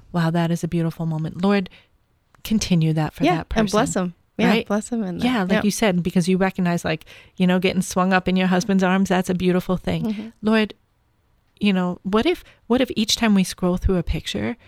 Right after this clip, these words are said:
Speaker 1: it's, it's like, wow.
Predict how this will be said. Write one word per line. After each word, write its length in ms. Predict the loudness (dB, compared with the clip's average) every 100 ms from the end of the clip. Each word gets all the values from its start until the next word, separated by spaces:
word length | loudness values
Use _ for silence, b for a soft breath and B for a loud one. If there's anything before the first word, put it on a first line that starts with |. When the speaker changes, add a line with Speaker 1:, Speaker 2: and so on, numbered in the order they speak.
| b b _ -4
Speaker 1:
it's, 320 | -2 -4 -14 _
it's 380 | -4 -2 -8 -12
like, 360 | -12 -12 -18 _ _ _ _ -4
wow. 280 | -2 -2